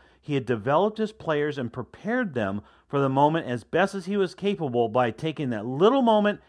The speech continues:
after little moment after little moment and perfecting them. And now it was their moment, not his. It's part of the surprisingly small egos that go along with these coaches like Vic Fangio.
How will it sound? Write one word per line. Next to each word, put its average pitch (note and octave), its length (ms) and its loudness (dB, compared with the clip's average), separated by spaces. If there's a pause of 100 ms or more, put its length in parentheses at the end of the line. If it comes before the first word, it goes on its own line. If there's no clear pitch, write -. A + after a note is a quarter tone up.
(100)
after A#2+ 240 -6
little F#3+ 280 4
moment F#3+ 360 0
after A#2+ 220 -8
little E3+ 280 0
moment E3+ 300 0
and A#2+ 140 -8
perfecting D3 560 -2
them. F2+ 240 -8 (360)
And C3 160 -2
now F#3+ 300 4
it F3+ 60 0
was F3 200 0
their D3 520 2
moment, C3 480 2
not A#2 260 0
his. F#2+ 380 -2 (260)
It's C3 160 -4
part F#3 300 4
of G3 60 0
the F3+ 80 0
surprisingly G#3 840 -6
small E3 440 0
egos A#2 540 -4 (260)
that C3 100 0
go C#3 160 6
along B2 280 4
with A#2 140 -4
these G#2+ 220 -6
coaches G#2 400 -6
like G2 180 -6
Vic G2 200 -10
Fangio. F2 540 -10